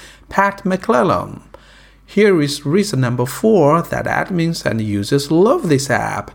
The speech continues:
It's seamless. Whether you're blasting to ten thousand leads or responding with a automated text or having a one-to-one conversation with one person, the customer experience should be seamless.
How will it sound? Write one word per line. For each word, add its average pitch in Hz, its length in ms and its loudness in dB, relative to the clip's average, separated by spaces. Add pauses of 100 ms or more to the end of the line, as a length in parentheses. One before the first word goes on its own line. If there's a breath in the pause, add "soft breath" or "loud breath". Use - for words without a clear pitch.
(340 loud breath)
It's 135 180 -2
seamless. - 960 -2 (720 soft breath)
Whether 226 240 2
you're 117 220 2
blasting 120 720 -2
to 107 180 -2
ten - 420 0
thousand 127 380 -2
leads 139 500 -4
or 123 240 2
responding 156 680 0
with 135 320 0
a 151 240 2
automated 139 640 0
text - 440 -2
or 202 200 2
having 143 580 -2
a 151 200 4
one-to-one 170 600 2
conversation 185 680 -2
with 190 240 -2
one 214 240 2
person, 220 500 -2 (320 soft breath)
the 120 120 -2
customer 208 440 0
experience 160 760 0
should 185 320 -4
be 185 120 -2
seamless. - 680 -4